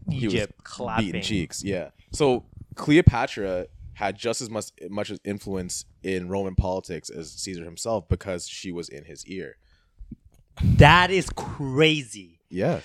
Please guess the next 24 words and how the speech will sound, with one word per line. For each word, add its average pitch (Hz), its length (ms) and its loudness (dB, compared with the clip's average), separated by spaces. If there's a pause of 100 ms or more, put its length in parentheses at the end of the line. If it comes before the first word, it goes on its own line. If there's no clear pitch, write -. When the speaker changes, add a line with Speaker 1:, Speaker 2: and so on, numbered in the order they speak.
(180)
Speaker 1:
like, 135 120 4
those 170 160 6
are 254 60 2
two - 260 -6
things 214 200 -4
you 170 80 -6
don't 143 200 -4
think 143 200 -6
about 117 300 -2 (100)
in 120 80 -10
the 110 40 -8
same 107 240 -2
timeline. 87 480 -6
Speaker 2:
I, - 80 -10 (100)
I 180 80 4
d-, 170 120 -10 (140)
Speaker 1:
Julius 170 420 8
Speaker 2:
I 175 80 8
honestly 151 120 6
Speaker 1:
Caesar 170 180 4
Speaker 2:
did - 160 4
Speaker 1:
and 147 200 0
Speaker 2:
not 156 140 4
even 202 60 4